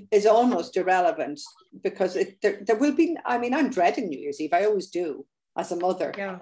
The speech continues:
Speaker 1: <laughs> But, you know,
Speaker 2: Yeah.
Speaker 1: um, there should be more control, I think.
Speaker 2: There should be. And all I would say, if, if there are people in the U K who are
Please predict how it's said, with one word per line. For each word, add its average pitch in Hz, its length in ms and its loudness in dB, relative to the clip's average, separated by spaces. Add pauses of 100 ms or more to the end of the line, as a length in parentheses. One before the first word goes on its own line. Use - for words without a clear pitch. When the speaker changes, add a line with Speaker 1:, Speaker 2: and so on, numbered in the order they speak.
Speaker 1:
<laughs> - 120 -20
But, - 260 -4
you 392 100 0
know, - 140 4
Speaker 2:
Yeah. 220 240 2 (800)
Speaker 1:
um, 196 240 -4
there 233 120 -4
should 269 380 -4
be 135 300 -10 (240)
more 156 240 -6
control, - 500 -8 (220)
I 139 80 -12
think. 131 300 -14 (120)
Speaker 2:
There 269 140 0
should - 180 -4
be. - 220 0
And 254 340 4
all 285 180 4
I 339 100 4
would 311 180 -4
say, 196 340 0
if, 220 120 -4
if 247 180 -4
there 254 180 2
are 269 40 -4
people 339 260 -4
in 302 100 -2
the 262 140 0 (100)
U - 20 -4
K 233 260 -2
who 233 180 2
are 226 160 0